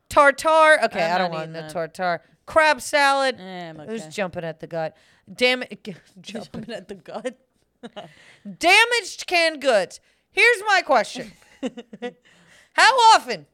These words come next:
Speaker 2: How often do you come across
Speaker 1: A
Speaker 2: one?
Speaker 1: damaged can, I don't know. Mixed nuts
Speaker 2: Eh.
Speaker 1: that sit out at a bar.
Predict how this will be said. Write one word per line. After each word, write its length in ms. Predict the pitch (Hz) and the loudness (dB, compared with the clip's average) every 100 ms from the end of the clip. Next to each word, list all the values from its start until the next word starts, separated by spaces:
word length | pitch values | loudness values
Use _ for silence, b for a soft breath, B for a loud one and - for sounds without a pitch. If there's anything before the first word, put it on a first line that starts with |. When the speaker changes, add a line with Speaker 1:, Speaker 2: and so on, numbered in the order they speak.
| _ | _
Speaker 2:
How 220 | 247 311 | -6 -2
often 400 | 320 320 320 277 | -2 -2 -6 -14
do 80 | 247 | -12
you 100 | 233 | -14
come 220 | 214 254 | -14 -16
across 360 | 240 233 262 - | -16 -12 -12 -10
Speaker 1:
A 300 | 202 269 277 | -6 -2 -2
Speaker 2:
one? 100 | 208 _ | -4 _
Speaker 1:
damaged 640 | 294 330 359 359 349 - - | 4 6 4 2 -4 -6 -6
can, 200 | 285 220 | -6 -4
I 160 | - 233 | 0 0
don't 540 | 208 165 220 196 190 | 0 -6 -2 -2 -2
know. 320 | 170 151 143 - _ _ | -14 -14 -16 -20 _ _
Mixed 400 | 208 254 254 - | -6 -4 -4 -8
nuts 600 | 285 320 311 311 - - _ | -2 2 2 0 -14 -14 _
Speaker 2:
Eh. 500 | 202 208 202 180 170 156 | -18 -14 -14 -14 -16 -8
Speaker 1:
that 160 | 247 240 | -4 -4
sit 280 | - 285 262 | -2 -2 0
out 120 | 254 | 0
at 140 | 226 | 0
a 60 | 208 | -2
bar. 600 | 143 196 202 175 151 147 | -4 -2 0 0 -4 -10